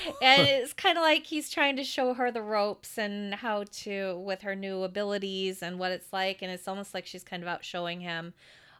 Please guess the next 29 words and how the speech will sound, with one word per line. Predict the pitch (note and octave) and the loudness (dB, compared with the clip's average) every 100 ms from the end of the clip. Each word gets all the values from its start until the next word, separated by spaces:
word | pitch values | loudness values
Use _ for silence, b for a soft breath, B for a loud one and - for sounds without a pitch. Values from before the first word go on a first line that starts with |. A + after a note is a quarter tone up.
| B | B
Um, | A3+ A3 G#3 G3 G3 G3+ G3 - - _ _ _ _ _ _ _ _ _ _ _ _ _ _ _ _ | 2 4 4 4 2 0 -2 -4 -16 _ _ _ _ _ _ _ _ _ _ _ _ _ _ _ _
I | A3+ C4 | 4 4
would | D4 C#4 | 4 -2
say, | - B3+ | 0 2
I | |
know | A#3+ A#3+ | 2 0
this | C4 B3+ | -2 -4
was, | A3 | -4
like, | G3+ F#3+ - | -2 -2 -2
labeled, | F#3 F#3+ G3+ G3+ G3+ | -2 0 0 -2 0
like, | F#3 F3+ | 0 2
as | F#3 F3 | -4 -4
a | F3 C#3 - - - | -4 -4 -4 -10 -12
comedy | - E3+ F3+ A3 B3+ C4 C4+ | -4 -2 0 2 2 2 0
or | F#3+ | -2
a | C#3+ | -2
sitcom | - B3 - - C4+ C#4 | -6 -10 -12 -10 -8 -8
type | D4 D4 - | -6 -8 -6
thing, | D4+ D#4 | -6 -4
the | D4+ | -6
first | A3+ G#3+ A3 | -6 -6 -6
episode. | - G3+ C4 - D4 D#4 | -6 -6 -6 -4 -2 -2
I | - F#3+ | -2 -4
would | G3+ | -6
say | - G3+ | -6 -6
it's | G3 | -6
amusing | F#3 F3+ F3+ G3+ A3 G#3 | -6 -6 -6 -6 -6 -6
at | - | -6
best. | D#3 F#3 A3 | -4 -4 -4